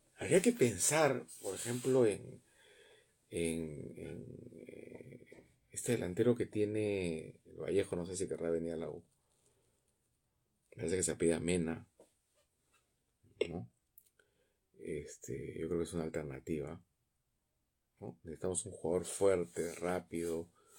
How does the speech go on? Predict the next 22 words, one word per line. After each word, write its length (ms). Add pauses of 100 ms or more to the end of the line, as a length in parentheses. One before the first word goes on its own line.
(420)
que 120
vaya 260
a 80
todas. 680 (720)
Creo 140
que 100
sería 260
una, 220
una 160
buena 220
opción. 420 (2250)
Y 80
si 160
me 120
piden 280
jugadores 380
locales, 1040 (2500)
es 100
un 100
poco 240
complicado, 840
¿no? 300